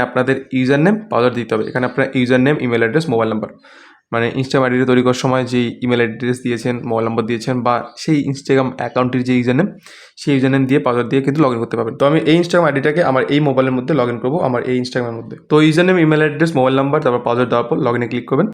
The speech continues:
log in-এ ক্লিক করার পরেই এরকম ইন্টারফেস শো হবে। আপনারা চাইলে সেই Instagram প্রোফাইলের log in ইনফোটাকে সেভ করে রাখতে পারেন। তো ফ্রেন্ডস, আপনারা দেখতেই পাচ্ছেন Instagram-এর এই প্রোফাইলটা কিন্তু আমার এই মোবাইলের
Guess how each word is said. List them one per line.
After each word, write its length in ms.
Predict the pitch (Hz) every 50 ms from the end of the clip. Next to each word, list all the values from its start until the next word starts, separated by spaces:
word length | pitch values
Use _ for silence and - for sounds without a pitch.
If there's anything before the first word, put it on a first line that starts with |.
| - 139 135 135
log 100 | 131 135
in-এ 120 | 156 175 165 170
ক্লিক 140 | 170 160 170 175
করার 160 | 170 170 170 160
পরেই 200 | 151 147 175 220 - - - - 143
এরকম 220 | 139 135 147 156 156
ইন্টারফেস 280 | 151 165 160 165 170 160 - -
শো 60 | 165 160
হবে। 140 | 156 156 202 214 - 117
আপনারা 200 | 120 - 131 135 131 - -
চাইলে 240 | 139 143 151 180 233 - - - - - _ _ _ _ _ _ - - -
সেই 180 | - 165 180 202 196 196 - - _ _ - 131
Instagram 380 | 131 131 - 147 139 139 143 135 -
প্রোফাইলের 400 | - 127 - - 139 139 160 170 156 131 123
log 100 | 120 123 139
in 40 | 135 135 135
ইনফোটাকে 340 | 131 135 131 135 135 165 185 180 -
সেভ 140 | - - 135 139
করে 100 | - 131 120
রাখতে 160 | 113 - - 110
পারেন। 160 | 110 110 110 110 110 - -
তো 40 | 143 143
ফ্রেন্ডস, 180 | 175 180 180 165 151
আপনারা 160 | 147 147 135 139
দেখতেই 200 | 135 139 160 156
পাচ্ছেন 240 | 160 165 - 185 196 233 220 - - - - - - _ _ _ _ _ - 151
Instagram-এর 300 | 151 - 165 160 156 151
এই 60 | 147 151
প্রোফাইলটা 300 | 147 143 160 156 156 165 165
কিন্তু 180 | 156 156 160 175 156 110 - - - 127
আমার 140 | 131 135 135 135
এই 60 | 135 131 127
মোবাইলের 240 | 120 127 139 143